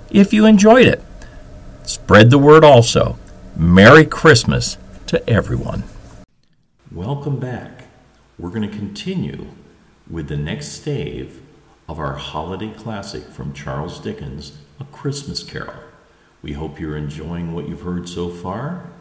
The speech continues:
and that you'll be back for the remaining parts. So without further ado, here we go, and we're gonna give a quick recap in case you did miss that first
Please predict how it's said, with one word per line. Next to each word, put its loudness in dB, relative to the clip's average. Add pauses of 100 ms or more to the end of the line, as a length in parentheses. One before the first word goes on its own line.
and -10
that -10
you'll -10
be -12
back -12
for -10
the -8
remaining -8
parts. -16 (1300)
So -16
without -12
further -10
ado, -12 (680)
here -12
we -12
go, -10 (420)
and -8
we're -10
gonna -8
give -10
a -10
quick -12
recap -14 (480)
in -14
case -14
you -10
did -12
miss -12
that -16
first -16